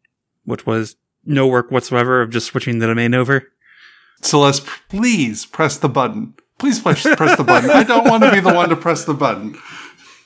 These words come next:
Speaker 1: Well, yeah, that's basically all I did.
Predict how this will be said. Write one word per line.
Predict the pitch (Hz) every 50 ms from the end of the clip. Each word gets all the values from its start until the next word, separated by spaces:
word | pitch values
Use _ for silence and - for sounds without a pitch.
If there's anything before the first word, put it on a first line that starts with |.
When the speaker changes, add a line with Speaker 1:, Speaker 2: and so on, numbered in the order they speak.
| _ _ _ _ _ _ _ _ -
Speaker 1:
Well, | 139 135 147 160 160 165
yeah, | 165 160 151 143 131
that's | 131 123 - - - - - _ -
basically | - 120 120 - 120 110
all | 104 104 107
I | 107
did. | 95 98 101 -